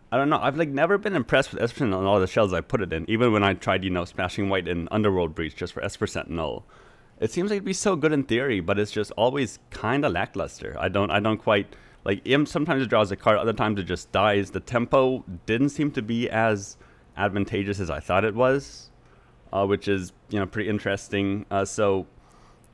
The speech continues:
I wanna do a third league with this. Oh, I do need to mention, <laughs> this deck has a big weakness to Fury.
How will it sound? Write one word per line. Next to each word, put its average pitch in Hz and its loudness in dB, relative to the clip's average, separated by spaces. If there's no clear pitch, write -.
I 110 2
wanna 131 2
do 127 0
a 107 0
third 107 2
league 92 -4
with 85 -10
this. 90 -4
Oh, 98 0
I 110 2
do 147 2
need 131 2
to 113 0
mention, 98 0
<laughs> - -8
this 147 4
deck 143 4
has 107 4
a 95 2
big 120 0
weakness 117 0
to 82 -10
Fury. 78 -4